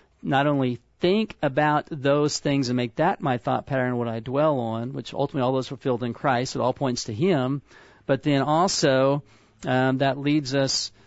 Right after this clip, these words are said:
uh, to the next part in verse nine. As we think on those things, we understand those things, replace anxious thoughts with righteous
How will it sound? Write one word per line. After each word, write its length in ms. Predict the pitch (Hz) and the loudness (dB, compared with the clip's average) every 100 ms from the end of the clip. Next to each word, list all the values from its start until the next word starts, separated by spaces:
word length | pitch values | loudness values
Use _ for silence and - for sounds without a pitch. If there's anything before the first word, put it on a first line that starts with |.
| _ - | _ -4
uh, 260 | 123 123 | -2 0
to 140 | 123 147 | -2 -2
the 140 | 127 | 0
next 460 | 127 135 - - - _ - | 0 0 -2 -6 -8 _ -6
part 340 | 131 123 123 | 0 0 0
in 160 | 143 117 | -4 -2
verse 280 | 120 110 | -2 -2
nine. 560 | 143 151 165 139 143 160 | -2 0 0 0 0 -2
As 120 | 139 | -4
we 120 | 123 | -6
think 340 | 113 - 190 208 | -4 0 0 2
on 140 | 156 | 0
those 240 | 135 120 - | 2 0 -2
things, 420 | 123 117 135 143 | -6 -4 -4 -4
we 80 | 131 | -4
understand 480 | 127 - 156 160 | -4 -4 -2 0
those 160 | 151 123 | 0 -2
things, 320 | - 127 127 | -4 -4 -4
replace 460 | 127 123 156 156 156 | -6 -6 0 0 0
anxious 320 | 147 - 135 | -6 -6 -6
thoughts 340 | 139 127 120 | -2 -2 -4
with 240 | - 123 - | -8 -8 -4
righteous 680 | 127 123 - 123 120 - | -4 -4 -4 -8 -6 -8